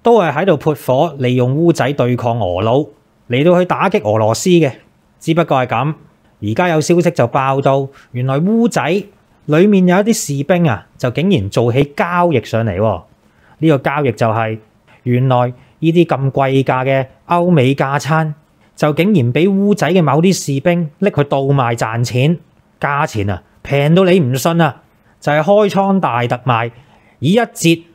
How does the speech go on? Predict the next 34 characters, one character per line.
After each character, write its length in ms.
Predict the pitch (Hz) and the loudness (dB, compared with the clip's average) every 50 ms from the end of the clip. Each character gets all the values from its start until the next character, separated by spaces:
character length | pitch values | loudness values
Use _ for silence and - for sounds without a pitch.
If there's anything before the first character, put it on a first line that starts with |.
| _ - | _ -2
賣 260 | 143 139 123 131 139 | -2 0 0 -2 0
返 160 | 175 190 180 | 0 0 2
畀 160 | 165 165 175 | 2 0 0
對 240 | 175 165 139 131 135 | 0 -2 -2 0 0
面 320 | 135 127 120 120 120 113 117 _ _ _ _ _ _ _ | 0 0 0 -2 -2 -6 -10 _ _ _ _ _ _ _
嘅 100 | - 185 | -2 0
烏 240 | 190 190 214 220 226 | 2 2 2 2 2
東 360 | 226 - 214 208 170 117 87 | 2 2 0 0 0 0 0
民 100 | 92 104 | -2 -2
兵。 240 | 120 175 180 185 180 - - _ _ _ _ _ _ - | 0 0 0 0 -4 -6 -10 _ _ _ _ _ _ -4
哇！ 280 | 120 127 139 143 131 117 | -2 0 2 2 0 -2
成 240 | - - 101 110 | -2 -4 -4 -2
件 180 | 110 - 127 123 | -2 0 0 -2
事 160 | 123 - 135 120 | 0 -2 -2 -2
簡 180 | 139 147 175 | -2 -2 -2
直 60 | 160 | -2
就 120 | 127 - 120 | -2 -2 -2
係 160 | 110 120 117 | -2 -2 -2
峰 340 | - - 196 180 180 175 131 | -2 0 0 2 2 2 0
回 200 | 98 95 95 101 | 0 -2 -2 0
路 260 | 110 110 107 113 120 | 0 0 2 2 0
轉 300 | 117 - 117 117 135 151 | 0 -2 -2 0 0 0
啊！ 120 | 151 - - - _ _ _ _ _ _ _ _ | -2 -2 -6 -14 _ _ _ _ _ _ _ _
噉 140 | - 170 190 | -2 0 2
我 80 | 185 | 2
哋 180 | 165 147 113 104 | 2 0 0 0
而 40 | 120 | 0
家 120 | 156 170 | -2 -2
睇 300 | 165 - - 117 135 156 | -2 -4 -4 -2 -2 -2
睇 220 | 156 - 123 135 - | -2 -2 -4 -4 -2
歐 220 | - 160 165 170 | -2 0 0 2
美 160 | 156 127 123 | 2 2 2
嗰 100 | 139 147 | 2 2
邊 240 | - 123 117 110 104 | 2 0 0 0 -2